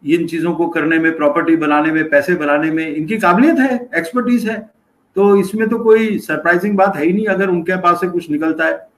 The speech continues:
अब ये, ये बहुत जरूरी है कि ये कंटिन्यूअसली ईडी की rates होनी चाहिए और इन लोगों को expose करना चाहिए। और ये पैसा जो गरीबों का है, वास्तव में जो गरीबों का पैसा है इनकी तिजोरियों में पड़ा है। और ये लोग गरीबों की बात करते रहते हैं और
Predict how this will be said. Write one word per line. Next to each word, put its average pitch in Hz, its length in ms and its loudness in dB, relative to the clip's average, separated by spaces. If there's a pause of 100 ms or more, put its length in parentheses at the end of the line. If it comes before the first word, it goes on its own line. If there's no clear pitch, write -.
(480)
अब 185 180 0
ये, 247 340 2
ये 165 120 0
बहुत 226 240 4
जरूरी 208 360 6
है 285 160 6
कि 196 360 -2 (120)
ये 190 200 4
कंटिन्यूअसली 208 840 0
ईडी 180 180 0
की 214 100 -2
rates 175 360 2
होनी 156 220 -2
चाहिए 185 560 0 (400)
और 180 260 2
इन 190 80 4
लोगों 196 240 4
को 233 100 0
expose 202 400 0
करना 170 280 -2
चाहिए। 156 300 0
और 247 200 2
ये 185 100 4
पैसा 170 420 0
जो 196 120 4
गरीबों 143 380 2
का 185 140 2
है, 139 400 -2 (320)
वास्तव 151 380 4
में 285 200 8
जो 269 80 4
गरीबों 202 360 4
का 254 100 0
पैसा 196 300 0
है 269 180 0
इनकी 196 220 -2
तिजोरियों 175 460 2
में 196 200 2
पड़ा 127 200 0
है। 95 200 -12 (540)
और 160 220 2
ये 196 60 8
लोग 240 140 2
गरीबों 190 300 2
की 214 100 0
बात 160 280 0
करते 165 220 -4
रहते 139 280 2
हैं 170 220 -4
और 156 560 0